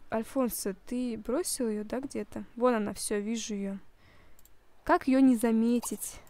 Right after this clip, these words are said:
Как её не заметить? Так, щас мы сделаем. А, всё, я вспомнила, что он хотел. Играть в водопаде.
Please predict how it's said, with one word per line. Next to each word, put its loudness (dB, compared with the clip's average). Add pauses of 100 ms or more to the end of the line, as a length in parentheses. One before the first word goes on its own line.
(200)
Как -10
её -4
не -4
заметить? -6 (1200)
Так, -8
щас -4
мы -2
сделаем. -2
А, 0
всё, -2
я 0
вспомнила, -2
что -6
он -2
хотел. -2 (1500)
Играть -4
в -16
водопаде. -6